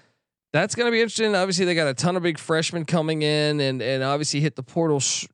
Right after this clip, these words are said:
you know, pretty strongly here. They added, I mean, they, these two gets, well, really these three gets were huge.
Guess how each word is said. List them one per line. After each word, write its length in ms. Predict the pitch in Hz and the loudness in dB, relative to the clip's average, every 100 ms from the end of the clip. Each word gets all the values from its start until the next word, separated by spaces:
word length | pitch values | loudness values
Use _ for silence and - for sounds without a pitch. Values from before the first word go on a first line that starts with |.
| 120 | -10
you 60 | 139 | -6
know, 120 | 117 | -6
pretty 220 | 165 143 | -4 -2
strongly 480 | - 147 151 147 139 | -2 -2 0 0 0
here. 280 | 139 131 131 | 2 2 2
They 180 | 135 | 0
added, 600 | 95 151 185 185 160 139 | 0 0 0 0 0 -2
I 80 | 110 | -4
mean, 180 | 147 139 | -2 -2
they, 200 | 175 - 143 | -4 -6 -10
these 320 | 151 233 - | -6 -4 -4
two 180 | - 165 | -6 -2
gets, 500 | 143 131 - - - _ - | 0 0 -2 -6 -8 _ -4
well, 220 | 254 226 | 0 0
really 240 | 175 208 | 2 2
these 260 | 160 143 - | 2 0 -2
three 320 | 147 151 185 | -2 -2 -2
gets 320 | 127 107 - | -2 -4 -6
were 100 | - | -10
huge. 680 | 110 - 269 269 - - - | -10 -6 0 0 -2 -10 -20